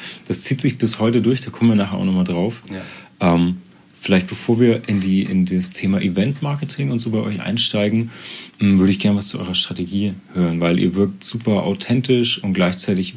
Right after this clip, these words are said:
Speaker 1: ist aber alles sehr durchdacht. Und egal, ob ihr auf Insta eine Story raushaut oder ob ihr, äh, die Kampagnen shootet,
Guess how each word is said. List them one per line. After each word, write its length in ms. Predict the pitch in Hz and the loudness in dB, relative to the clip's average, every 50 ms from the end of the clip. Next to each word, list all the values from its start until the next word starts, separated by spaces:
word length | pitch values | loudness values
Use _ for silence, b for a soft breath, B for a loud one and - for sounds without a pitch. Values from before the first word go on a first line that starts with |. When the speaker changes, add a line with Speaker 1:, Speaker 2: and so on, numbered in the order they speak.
| - | -10
Speaker 1:
ist 140 | - - - | -6 -4 -2
aber 160 | 98 90 92 | 0 0 0
alles 380 | - 90 107 - - - - - _ - | 0 0 0 0 0 -2 -6 -8 _ -10
sehr 240 | - - 214 101 95 | -2 2 2 4 4
durchdacht. 480 | 98 92 - - - 92 - - - | 4 2 0 -4 -6 -8 -10 -12 -12
Und 300 | - 101 92 90 90 - | -6 -2 -2 0 -2 -2
egal, 300 | - 101 95 95 92 110 | -2 0 0 2 2 2
ob 120 | 110 - - | 0 0 -2
ihr 140 | 101 92 | -2 -2
auf 200 | 98 95 92 - - | -2 -4 -6 -4 -2
Insta 340 | 110 117 117 - - 117 107 | 0 0 0 0 0 0 2
eine 140 | 104 101 | 2 0
Story 360 | 95 - - 107 123 139 139 127 | 0 0 2 2 4 4 4 4
raushaut 680 | 113 120 123 120 - - - - 123 120 120 117 - | 4 2 0 0 -2 -6 -6 -4 -4 -4 -4 -4 -4
oder 220 | 110 95 98 92 | -2 -2 -2 -2
ob 160 | 92 90 - | -2 -2 2
ihr, 220 | 98 95 92 90 90 B B B B B B B B B B - | 2 4 4 4 2 B B B B B B B B B B -2
äh, 260 | 87 82 85 82 85 | 0 2 2 2 2
die 160 | 82 - - | 0 -4 -6
Kampagnen 480 | - 101 92 90 - 113 123 120 110 107 | -4 -4 -4 -2 -2 0 2 2 2 2
shootet, 540 | - - - 110 110 - 110 98 - - | 2 0 -2 -2 -2 0 -2 -2 -4 -8